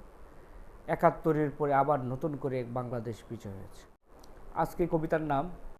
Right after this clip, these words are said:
আমার স্বরচিত একটি কবিতা, ছাত্র সমাজের বিজয়। আমরা দেখিনি বাহান্ন, দেখিনি ছেষট্টি, দেখিনি ঊনসত্তর, দেখিনি একাত্তর, দেখিনি আসাদ বিরোধী আন্দোলন একানব্বইয়ের আন্দোলন,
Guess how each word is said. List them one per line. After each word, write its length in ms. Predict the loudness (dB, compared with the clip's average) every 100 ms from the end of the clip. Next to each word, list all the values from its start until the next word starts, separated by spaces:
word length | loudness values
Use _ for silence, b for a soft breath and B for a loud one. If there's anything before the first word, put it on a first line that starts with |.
| -14 -2
আমার 200 | 4 4
স্বরচিত 360 | 4 0 2
একটি 180 | 0 0 -2
কবিতা, 220 | -4 -6 -14 -16 -16 -18 6
ছাত্র 280 | 6 8 4
সমাজের 380 | 2 2 2 0
বিজয়। 320 | -4 -8 -12 -16 -16 -16 -16 -16 12
আমরা 340 | 12 12 12 12
দেখিনি 440 | 12 8 8 10
বাহান্ন, 600 | 12 12 12 8 4 4 -4 -14 2
দেখিনি 340 | 4 8 6 6
ছেষট্টি, 540 | 4 4 4 4 4
দেখিনি 300 | 6 6 6
ঊনসত্তর, 580 | 6 6 4 6 8 8
দেখিনি 340 | 8 8 10
একাত্তর, 540 | 10 10 6 4 0 0 -4 -16 -18 -18 -18 -18 -18 -18 -16 2
দেখিনি 420 | 4 6 4 6
আসাদ 320 | 6 8 6 6
বিরোধী 340 | 4 4 8
আন্দোলন 460 | 8 8 6 8 8
একানব্বইয়ের 680 | 10 10 10 8 10 10
আন্দোলন, 420 | 8 6 0 -2